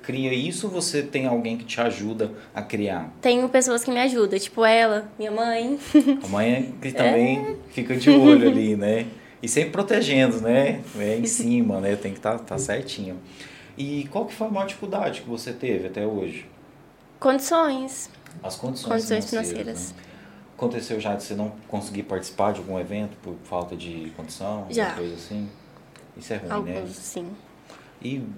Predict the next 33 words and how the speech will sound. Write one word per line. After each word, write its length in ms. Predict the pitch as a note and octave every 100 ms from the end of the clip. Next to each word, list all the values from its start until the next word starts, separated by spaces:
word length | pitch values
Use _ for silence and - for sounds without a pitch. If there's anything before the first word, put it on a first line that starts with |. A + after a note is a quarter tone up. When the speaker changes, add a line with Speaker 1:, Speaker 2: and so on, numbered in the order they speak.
| -
Speaker 1:
e 60 | A2
tem 360 | - - - -
alguém, 340 | G2+ F2+ G2+
assim, 260 | G2 G2 F#2
que, 320 | F2+ F2+ F2
que 100 | -
já 120 | E2+ F#2+
propôs 380 | F#2+ F2+ G2+
de 60 | F#2
ajudar? 460 | E2+ D#2 G2+ A#2+ - - - -
Vereador, 520 | F#2 F2+ D2 E2+ A2
prefeitura, 760 | G#2+ - - D#2+ E2+ G#2 C#3 A2+
ou 180 | G2 F#2+
é 60 | F2+ - -
difícil? 500 | - - G2+ D#2+ - -
Speaker 2:
Muito 360 | B3+ C#4+ G4 G4
difícil. 480 | - C4 A#3 A#3 C#4+
Ou 80 |
você 240 | D#4 D4 C4
tem 140 | C4+
muitos 560 | C4+ B3+ C4+ F4 G4 D#4+
seguidores 520 | B3+ A#3 A3+ G#3+ A3
no 80 | A#3+
Instagram 600 | A#3 A3+ G#3 F#3+ G3 C4+ - - - -
pra 120 | G3
passar 340 | G3 G3+ G#3
um 60 | A3+
retorno, 680 | A3 G#3+ G#3 G3+ B3+ E4 F4 -
ou 360 | G#3+ A#3+ D#4 E4 - - - -
você 140 | -
não 80 | A3+
tem 160 | - D4+
nada. 140 | C#4+